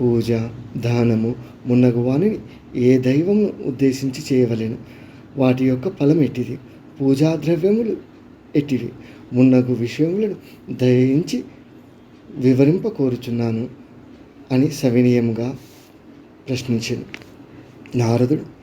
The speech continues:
"రాజర్షి అంబరీష, వినుము. పూర్వం ఒకప్పుడు నేను బ్రహ్మను మాసముల మహిమను, మాస ధర్మములను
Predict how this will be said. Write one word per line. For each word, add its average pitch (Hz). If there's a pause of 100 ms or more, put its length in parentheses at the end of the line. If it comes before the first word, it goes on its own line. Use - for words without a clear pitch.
(760)
"రాజర్షి 120
అంబరీష, 123 (440)
వినుము. 123 (1200)
పూర్వం 131 (140)
ఒకప్పుడు 139
నేను 135 (560)
బ్రహ్మను 120 (1400)
మాసముల 123 (140)
మహిమను, 127 (440)
మాస 127
ధర్మములను 127